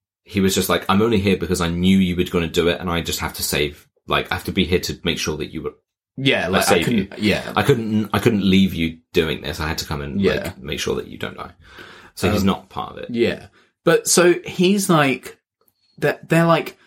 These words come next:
Speaker 2: "Oh my God, like, uh, we've, w-, like, we're all experiencing these things.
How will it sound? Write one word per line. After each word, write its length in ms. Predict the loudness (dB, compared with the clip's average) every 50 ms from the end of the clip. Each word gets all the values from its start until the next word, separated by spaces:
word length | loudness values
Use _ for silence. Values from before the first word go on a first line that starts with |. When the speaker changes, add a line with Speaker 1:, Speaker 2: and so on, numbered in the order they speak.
| _ _ _ _ _
Speaker 2:
"Oh 100 | -2 -2
my 120 | 0 0 -2
God, 420 | 0 0 0 0 0 -2 -6 -10 -14 _ _ _ _ _ _ _ _ _
like, 260 | -8 -6 -4 -4 -4 -6
uh, 140 | -10 -12 -10 -8
we've, 200 | -10 -10 -10 -12
w-, 340 | -16 -18 -16 -14 -14 -16 -16 _ _ _ _ _ _ _ _ -20 -18 _
like, 220 | -6 -2 -2 -2 2
we're 160 | 4 4 4 4
all 140 | 4 4 4
experiencing 680 | 2 0 0 0 2 4 4 4 2 2 0 0 0 0
these 220 | 0 -2 -4 -2
things. 300 | -2 -2 -2 -2 -4 -8